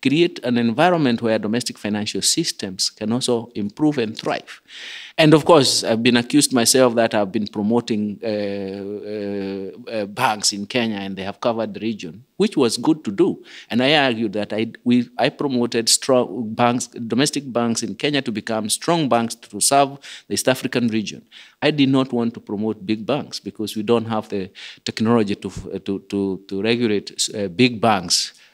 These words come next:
Uh, those, those are the too big to fail banks. Uh, no, no, we didn't have that. And those, that has become very important. It has become very important because all of a sudden, accessibility of markets has created strong banks. Strong banks have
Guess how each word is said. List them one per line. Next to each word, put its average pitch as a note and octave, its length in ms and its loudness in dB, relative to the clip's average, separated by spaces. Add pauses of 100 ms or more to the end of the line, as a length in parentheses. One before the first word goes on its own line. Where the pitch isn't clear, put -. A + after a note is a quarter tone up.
(160)
Uh, G#2 120 -4
those, G#2 280 0
those B2 300 -2
are A2 140 4
the G#2 120 -2
too C#3+ 280 6
big A#2+ 320 2
to A2 60 -2
fail A#2+ 240 4
banks. G2 340 2
Uh, A2+ 100 6
no, B2 200 4
no, G#2+ 200 -4 (240)
we A#2 100 -2
didn't C#3+ 200 6
have A#2+ 220 0
that. D2 180 -10 (220)
And C#3 140 6
those, G#3+ 180 8 (180)
that - 200 0
has F#3+ 280 2
become E3 320 4
very D3+ 140 4
important. C#3 520 0
It - 60 -8
has F3 160 4
become B3+ 320 2
very A3+ 140 6
important D#3 480 0
because C3 240 0
all G#3 220 4
of E3+ 100 2
a D3+ 60 2
sudden, C#3+ 440 2 (180)
accessibility D#3 600 4
of C3+ 160 6
markets C#3 400 4
has A#2+ 160 2
created B2 440 2
strong F3 320 2
banks. - 400 -4 (120)
Strong F3 340 2
banks C#3 340 4
have A#2 240 -6